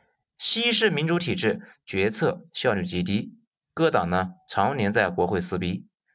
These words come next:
是利国利民的这个政策啊，就无法落地。咱们举一个活生生的例子啊，莫迪想搞中央集权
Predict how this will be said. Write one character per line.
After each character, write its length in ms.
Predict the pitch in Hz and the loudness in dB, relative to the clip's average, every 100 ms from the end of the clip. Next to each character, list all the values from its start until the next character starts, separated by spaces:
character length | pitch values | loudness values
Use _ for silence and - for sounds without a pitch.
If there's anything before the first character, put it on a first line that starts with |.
| _ _ _ _ | _ _ _ _
是 320 | - 143 135 | 0 2 2
利 240 | 135 170 | 2 -2
国 200 | - 113 | 2 2
利 140 | 127 147 | 2 2
民 200 | 104 110 | 2 2
的 160 | 117 | 2
这 60 | 113 | 2
个 100 | 110 | 0
政 220 | 131 131 | 0 0
策 160 | 98 85 | 0 -2
啊， 80 | - - - | -2 -12 -4
就 180 | 113 | -2
无 160 | 95 147 | 0 0
法 160 | 165 90 | 0 0
落 160 | 117 | 0
地。 240 | 110 143 - _ _ _ _ _ _ _ _ _ | -4 -8 -14 _ _ _ _ _ _ _ _ _
咱 120 | - 202 | 0 0
们 100 | 214 | 2
举 140 | 139 | 2
一 40 | |
个 160 | 143 123 | 2 0
活 160 | - 123 | 2 0
生 100 | 135 | 0
生 100 | 143 | 0
的 80 | |
例 180 | 139 139 | 0 -2
子 100 | 98 | -2
啊， 120 | - - _ _ _ _ _ - - | -8 -14 _ _ _ _ _ -14 0
莫 260 | 208 208 | 2 4
迪 340 | - 131 175 - | 2 0 0 -8
想 180 | - 110 | -2 0
搞 180 | 107 90 | 2 0
中 240 | 87 151 | 0 0
央 140 | 160 156 | 2 0
集 120 | 110 | -2
权 340 | 110 92 92 | 0 0 -2